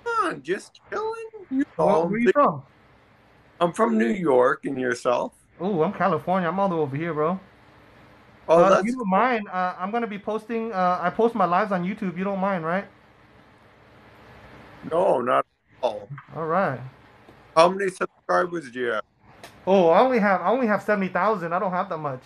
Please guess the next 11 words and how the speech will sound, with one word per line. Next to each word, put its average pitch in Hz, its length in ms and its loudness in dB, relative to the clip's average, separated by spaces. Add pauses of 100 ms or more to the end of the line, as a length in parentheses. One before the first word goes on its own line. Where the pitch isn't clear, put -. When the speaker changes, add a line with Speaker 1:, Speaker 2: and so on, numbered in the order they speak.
Speaker 2:
Only 190 160 -10
seventy 180 280 -6
thousand. 151 440 -2 (840)
Speaker 1:
Oh, 131 180 0
that's 139 320 -6 (540)
little. 170 260 -8 (680)
I 151 220 0 (140)
have, 160 100 -4 (1500)
I 160 60 -2
have, 165 100 -2 (200)
like, 156 140 -6